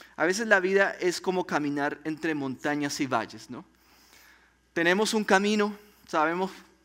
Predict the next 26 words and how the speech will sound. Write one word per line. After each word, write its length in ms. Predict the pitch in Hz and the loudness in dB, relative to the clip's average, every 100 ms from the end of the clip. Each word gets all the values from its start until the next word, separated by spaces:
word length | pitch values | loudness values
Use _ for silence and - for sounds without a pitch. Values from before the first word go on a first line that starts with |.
| _ _ | _ _
para 200 | 160 160 | 0 2
dónde 220 | 160 160 | 2 2
vamos. 400 | 170 160 165 190 - - - - _ _ _ | 0 0 -2 -12 -18 -20 -20 -20 _ _ _
¿Y 320 | 196 196 190 - - | 0 0 0 -6 -2
cómo 240 | 220 220 | 0 0
se 160 | 226 226 | 2 2
ven 100 | 220 | 2
las 140 | 220 | 0
cosas 240 | - 214 220 | 0 -2 0
desde 200 | 202 196 | 2 4
la 100 | 190 | 4
montaña? 600 | 180 185 220 208 131 110 - _ _ _ _ _ _ _ _ _ _ _ _ _ _ _ _ _ - | 2 2 2 2 0 -6 -14 _ _ _ _ _ _ _ _ _ _ _ _ _ _ _ _ _ -2
Se 100 | 160 | 2
ve 140 | 175 | 2
todo 260 | 208 214 208 | 4 4 4
el 80 | |
panorama. 720 | 208 190 180 180 156 117 110 - _ _ _ _ _ _ _ _ _ _ - | 4 4 6 6 6 2 -8 -16 _ _ _ _ _ _ _ _ _ _ -10
Y 340 | 147 143 147 | -4 0 0
vamos, 380 | 147 175 180 170 | 4 2 2 2
sabemos 260 | 170 180 | 4 4
por, 320 | 190 175 170 - | -2 -4 -4 -2
por 240 | 170 175 | 0 2
dónde 220 | 180 185 | 2 2
es 100 | 190 | 0
el 100 | 190 | 0
camino, 580 | - 170 208 220 202 208 | 0 0 2 0 0 -4